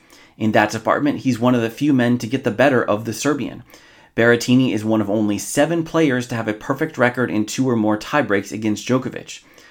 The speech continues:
The challenge, as the Italian discovered for the last two hours of yesterday's match, was simply getting that far. Our second number is forty-eight, the number of women in the W T A top fifty who are taller than Ashleigh Barty.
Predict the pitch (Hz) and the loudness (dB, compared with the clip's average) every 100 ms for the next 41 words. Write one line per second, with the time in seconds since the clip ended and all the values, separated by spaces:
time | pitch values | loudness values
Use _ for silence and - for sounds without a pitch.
0 | _ _ _ - - 165 165 110 120 - | _ _ _ -8 0 2 2 2 0 -4
1 | 107 110 110 120 117 101 98 - 110 113 | 0 0 0 0 2 0 -2 -2 0 0
2 | 110 104 101 107 107 - 113 104 104 101 | -2 -2 0 0 -2 -2 2 2 0 -4
3 | 107 127 - 151 156 156 165 165 - - | -4 -4 -2 -2 -2 0 -2 -4 -16 -20
4 | - 107 - 139 139 143 117 113 110 82 | -6 -4 -2 0 2 0 0 0 0 -2
5 | 76 - 76 - - _ _ _ _ _ | -4 -4 -6 -6 -14 _ _ _ _ _
6 | _ _ _ _ _ - 104 135 135 135 | _ _ _ _ _ -4 0 0 0 0
7 | 156 165 170 156 - - 156 160 135 165 | 2 0 -2 -4 -6 -2 0 2 0 -4
8 | - - - - 113 127 123 107 113 156 | -8 -18 -20 -6 0 2 4 2 2 0
9 | 180 123 123 110 123 165 160 143 135 127 | 0 2 0 2 0 0 -2 0 -2 -2
10 | - 131 - 185 196 - 101 113 113 110 | -2 -2 -2 -6 -4 -6 -6 -2 0 0
11 | - - 180 120 110 123 110 104 120 - | -2 0 2 2 0 -2 -2 -2 -4 -4
12 | 110 139 147 95 | -2 2 0 -2